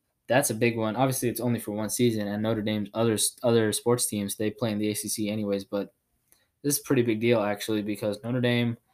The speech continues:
you know, the thing with them not being a conference, they had so much prestige to just,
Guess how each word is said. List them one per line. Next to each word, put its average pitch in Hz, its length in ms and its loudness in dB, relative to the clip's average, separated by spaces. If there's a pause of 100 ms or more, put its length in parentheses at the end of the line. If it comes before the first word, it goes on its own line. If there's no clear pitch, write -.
(560)
you 120 160 0
know, 107 460 2 (280)
the - 100 -4
thing 147 180 -2
with 127 140 -2
them 127 160 0
not 117 200 -2
being 120 180 -2
a 104 80 -6
conference, 113 540 -6
they 113 140 -4
had 107 240 -6 (120)
so - 280 -4
much 147 280 -2
prestige 117 840 -4 (300)
to 113 120 -4
just, 113 420 -2